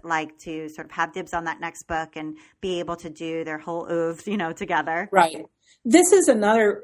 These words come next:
Speaker 2: thing that people need to, I think, consider when they're, they're shopping for a publisher. I mean, you wanna find the right people and the right fit for who understands your brand and your goals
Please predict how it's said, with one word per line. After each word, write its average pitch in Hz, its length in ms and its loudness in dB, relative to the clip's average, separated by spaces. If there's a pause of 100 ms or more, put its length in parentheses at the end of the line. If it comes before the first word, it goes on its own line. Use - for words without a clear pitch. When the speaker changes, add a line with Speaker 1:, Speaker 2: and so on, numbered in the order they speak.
(100)
Speaker 2:
thing 202 180 4
that - 160 2
people 196 260 0
need 185 260 2
to, 165 260 4
I 165 40 4
think, - 340 -2
consider 180 580 4
when 165 160 2
they're, 151 340 2
they're 160 300 8
shopping 165 580 4
for 156 320 2
a - 100 0
publisher. 147 580 2
I 135 40 2
mean, 156 140 2
you 170 100 0
wanna 196 280 6
find 180 180 4
the 160 80 8
right 160 280 6
people 170 320 0
and 156 80 0
the 147 80 0
right 151 260 6 (140)
fit 156 320 4
for 143 240 0 (380)
who 190 220 8
understands 165 760 4
your 160 640 8 (140)
brand 165 760 4
and 147 300 6
your 156 400 8
goals 156 440 6